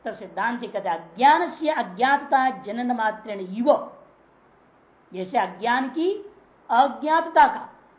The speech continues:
उत्पत्ति मात्र द्वारा निवृत्त होता है, उसी प्रकार ज्ञान से ज्ञातता जन्म मात्रेण उपक्षीणत्वा, ज्ञान की ज्ञातता जनन मात्र से उपक्षीण हो जाता है।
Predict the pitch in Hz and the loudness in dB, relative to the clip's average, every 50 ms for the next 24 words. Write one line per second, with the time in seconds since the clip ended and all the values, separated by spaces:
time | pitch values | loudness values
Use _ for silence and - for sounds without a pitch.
0 | - 254 254 - - - 320 320 320 - 311 285 262 262 262 262 262 269 294 220 | -14 -12 -12 -10 0 2 2 2 2 0 -4 -2 0 0 0 0 0 0 -4 -8
1 | 214 180 156 147 196 214 240 262 269 240 185 - - - - - _ _ _ _ | -14 -16 -14 -6 2 4 4 6 6 4 2 0 -6 -14 -20 -20 _ _ _ _
2 | _ 208 202 220 233 240 285 254 - - 214 190 185 - 185 - 139 - - - | _ -14 -12 -10 -8 -8 -8 -10 -10 -10 -10 -10 -8 -6 -8 -8 -8 -10 -14 -18
3 | - - _ _ _ _ _ _ - 196 196 - - 285 320 320 320 311 269 277 | -20 -20 _ _ _ _ _ _ -16 -16 -14 -6 -2 -2 -2 -2 -2 -2 -2 -2
4 | 269 - 185 180 208 208 208 220 262 320 320 - - 370 320 320 320 320 330 - | -2 -4 -6 -12 -10 -6 -4 -2 -2 -2 -4 -4 -2 2 2 2 2 2 0 -2
5 | 262 254 247 262 254 - - 277 277 269 269 - 247 254 247 233 190 196 240 294 | 2 2 2 2 2 2 4 4 4 4 2 0 -4 -4 -4 -4 0 2 2 2
6 | 294 - - - 254 220 180 147 - - - _ _ - 277 247 277 240 - - | 2 2 -2 -6 -6 -6 -6 -10 -14 -18 -20 _ _ -8 -6 -6 -6 -8 -8 -12
7 | - 247 190 175 180 - - - 220 170 143 - - - - _ _ _ _ _ | -14 -12 -12 -12 -14 -16 -4 -2 0 0 0 -4 -12 -20 -20 _ _ _ _ _
8 | _ _ _ _ _ _ _ _ _ _ _ _ _ _ _ _ 165 160 233 269 | _ _ _ _ _ _ _ _ _ _ _ _ _ _ _ _ -6 -2 0 2
9 | 311 339 370 349 370 339 330 330 269 - - 247 247 294 - - - 349 349 339 | 2 2 0 -2 -4 -6 -6 -8 -10 -6 -2 0 0 0 0 0 2 2 2 2
10 | 330 330 320 320 320 311 302 294 285 277 277 - 214 185 - 220 220 233 226 - | 0 -2 -2 -2 -2 2 2 4 4 4 0 -2 -8 -8 -2 2 2 2 2 0
11 | - - - 277 208 233 233 - - - - 320 277 196 185 180 180 170 - 175 | -6 -10 -10 -8 -8 -8 -8 -10 -10 -8 -6 -6 -6 -6 -8 -8 -8 -6 -4 -4
12 | 165 175 165 156 | -4 -6 -8 -12